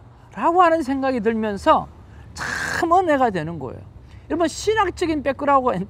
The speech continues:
백그라운드가 있는 건 아니에요. 그렇지만 내가 큐티하는 사람으로서 오늘 받았던 그 말씀을 열두 번을 오늘 하루에 점검을 해본다고 하면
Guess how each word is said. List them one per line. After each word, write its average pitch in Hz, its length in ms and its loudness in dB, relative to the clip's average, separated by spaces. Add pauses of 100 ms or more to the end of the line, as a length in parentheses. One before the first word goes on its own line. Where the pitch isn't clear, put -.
백그라운드가 269 720 2
있는 220 200 0
건 202 300 -2
아니에요. 170 500 0 (440)
그렇지만 381 720 6 (280)
내가 269 160 4
큐티하는 349 540 -2
사람으로서 247 720 -2 (280)
오늘 427 300 2
받았던 294 500 0
그 262 80 -2
말씀을 247 640 -4 (360)
열두 330 640 6
번을 320 420 4 (300)
오늘 254 360 0 (400)
하루에 320 640 2
점검을 415 560 4
해본다고 220 520 -2
하면 185 400 -2